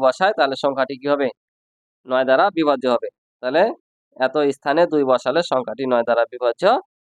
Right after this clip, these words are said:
হবে। তাহলে পরের অঙ্কটা দেখো, এখানে ফাঁকা ঘর দেওয়া আছে, বলছে এত এ ব্যবহৃত অঙ্কগুলোর যোগফল আমরা যোগ করে পেয়েছি এখানে আঠারো। তাহলে সমান সমান হচ্ছে আঠারো। তাহলে দেখো নয় দুগুণা আঠারো, তার মানে এটা কি? নয় দ্বারা বিভাজ্য।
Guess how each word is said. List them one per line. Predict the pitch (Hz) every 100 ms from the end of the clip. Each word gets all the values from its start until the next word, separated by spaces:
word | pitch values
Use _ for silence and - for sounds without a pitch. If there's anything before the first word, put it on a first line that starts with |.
| _
হবে। | 156 127 101 _ _ _ _
তাহলে | 131 147
পরের | 185 190
অঙ্কটা | 190 180 165 139
দেখো, | 127 165 - _ _ _ _
এখানে | 165 185 190 190
ফাঁকা | 175 170
ঘর | 160 147
দেওয়া | 143 131
আছে, | 123 165 180
বলছে | 165 160 151
এত | 180
এ | 170
ব্যবহৃত | 165 156 156 156
অঙ্কগুলোর | 147 147 143 135 139
যোগফল | 131 - 147 233 - _ _ _ _ -
আমরা | 139 143 170
যোগ | 175
করে | 160 147 139
পেয়েছি | 135 147
এখানে | 156 165 156
আঠারো। | 156 131 - _ _ _ _ _ _ _ _ _ _ _ _ _
তাহলে | 139 143 175 247 -
সমান | 151 147
সমান | 147 139 139
হচ্ছে | - 233 381 _ _ _ 160
আঠারো। | 156 139 104 135
তাহলে | 143 151
দেখো | 170 170
নয় | 160
দুগুণা | 160 170 190 151
আঠারো, | 143 131 123
তার | 143 143
মানে | 151 151
এটা | 156 -
কি? | 156 131
নয় | 139 139
দ্বারা | 147 170 160
বিভাজ্য। | 156 143